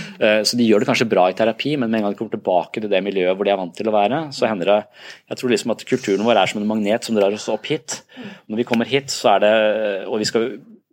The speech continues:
utvikle oss videre, fordi dette her er ikke godt nok, familiekulturen vår var ikke god nok, jeg må videre, så vil det fungere som en motmagnet som trekker deg tilbake igjen.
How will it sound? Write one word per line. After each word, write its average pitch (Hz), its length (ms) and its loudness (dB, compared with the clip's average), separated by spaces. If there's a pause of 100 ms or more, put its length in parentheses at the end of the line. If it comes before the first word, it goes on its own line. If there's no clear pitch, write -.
(240)
utvikle 110 320 -4
oss - 140 -2
videre, 107 260 2
fordi 110 160 2
dette 107 320 -4
her 104 300 -2
er 113 80 -6
ikke 113 100 -6
godt 104 240 -2
nok, 135 80 -8
familiekulturen 107 800 -4
vår 110 160 0
var 101 80 -2
ikke 98 160 0
god 101 140 -2
nok, 131 180 -4
jeg 101 160 2
må 101 160 0 (320)
videre, 120 400 2
så 127 160 -6
vil 107 160 0
det 104 240 0
fungere 101 320 0
som 104 140 -6
en 104 100 -2
motmagnet 87 540 -4
som 107 100 -10
trekker 90 240 -8
deg 87 140 -6 (180)
tilbake 104 460 -4
igjen. 123 100 -12